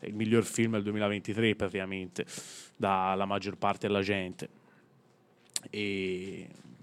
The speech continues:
comunque, Christopher Nolan, insomma, è un regista che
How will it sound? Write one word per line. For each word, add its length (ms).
comunque, 500
Christopher 440
Nolan, 340
insomma, 420
è 60
un 100
regista 580
che 880